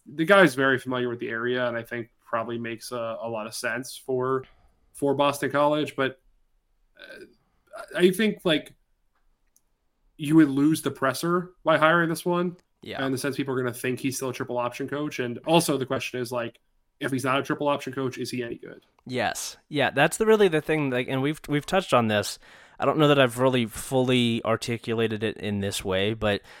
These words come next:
Speaker 2: I've been thinking about it with, uh, Ken Niumatalolo getting hired at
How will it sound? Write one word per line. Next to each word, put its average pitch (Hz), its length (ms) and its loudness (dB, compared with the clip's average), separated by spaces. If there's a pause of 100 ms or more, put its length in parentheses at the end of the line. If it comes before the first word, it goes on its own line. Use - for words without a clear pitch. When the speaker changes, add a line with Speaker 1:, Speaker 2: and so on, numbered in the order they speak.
(140)
Speaker 2:
I've 104 140 -6
been 110 160 -2
thinking 127 340 0
about 113 300 2
it 107 160 0
with, 107 420 -4
uh, 104 460 2
Ken 113 220 -2
Niumatalolo 104 800 -2 (220)
getting 107 200 -4
hired 101 360 -2
at 98 100 -6